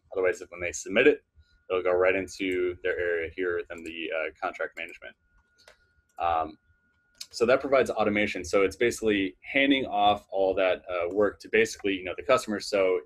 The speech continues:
they can kind of, you know, fill out the profiles, answer any questions, and it's all, it's all automated, so you don't have to do it. Um, also, we have scorecard capabilities.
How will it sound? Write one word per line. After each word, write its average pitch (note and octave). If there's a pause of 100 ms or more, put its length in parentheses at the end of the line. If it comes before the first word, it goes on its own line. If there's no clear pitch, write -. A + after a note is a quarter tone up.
(120)
they G2+
can F#2
kind F2
of, F2 (160)
you F2+
know, D#2+ (380)
fill G2+
out F#2
the -
profiles, G2
answer F2
any D2+
questions, A2
and F#2
it's F2
all, F#2+ (140)
it's -
all A#2
automated, F#2
so -
you E2+
don't E2+
have F2
to -
do G2
it. - (920)
Um, D#2+ (420)
also, C3
we B2
have A2+
scorecard G#2+
capabilities. G2